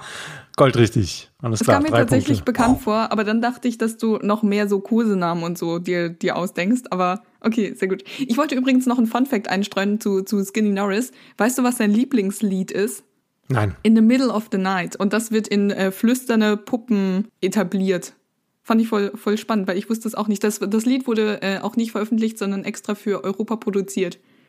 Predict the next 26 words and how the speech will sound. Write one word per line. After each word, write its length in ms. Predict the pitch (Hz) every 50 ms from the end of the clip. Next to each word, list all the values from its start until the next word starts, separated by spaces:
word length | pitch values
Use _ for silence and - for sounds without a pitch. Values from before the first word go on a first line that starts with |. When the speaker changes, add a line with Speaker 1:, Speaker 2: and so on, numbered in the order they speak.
| _ _ _ _ _ _ - -
Speaker 1:
Ah, 120 | - 127 110
wie 60 | 123
krass. 400 | - 120 117 107 - - - - _ _ _ _ -
Speaker 2:
Ja. 120 | 294 330 - - _ _ _ _ _ _ _ _ _ _ _
Frage 420 | - - - 240 262 294 302 294
vier, 220 | 277 - 233 185
genau. 260 | 170 - 185 175 - - - _ - - - _ _ _ _ _ _ _ _ _ - - - _ -
Die 240 | - 240 254 247 254
könnte 440 | - - 226 214 220 220 220 208 190
ein 100 | - 190
bisschen 240 | 208 208 - 226 214
schwieriger 420 | - - 226 247 254 262 240 208
sein, 180 | 185 190 190 202
aber 160 | - 190 196 185
du 80 | 208
kannst 500 | - - 220 180 185 185 190 - - - - -
nach 340 | 196 190 180 190 - - -
Gefühl 400 | - - - - 202 208 202 180
gehen, 380 | - 170 175 175 185 202 208
dann 180 | - 175 175 165
wirst 180 | 175 180 -
du 40 | 185
die 100 | 175 208
richtige 340 | 175 - 185 - - - 165
Antwort 340 | - 175 - - 175 170 -
schon 300 | - 175 165 165 170